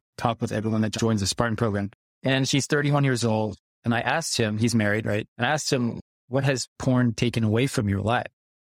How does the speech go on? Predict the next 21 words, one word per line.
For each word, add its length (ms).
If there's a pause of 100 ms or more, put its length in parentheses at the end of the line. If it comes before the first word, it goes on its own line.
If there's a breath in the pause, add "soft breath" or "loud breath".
What 100
is 100
it 100
taking 260
away 240
from 120
you? 140
And 140
where 160
could 180
you 180
have 240
been 280 (100)
at 100
this 140
point 220
in 60
your 100
life?" 300 (100)
And 200
he, 220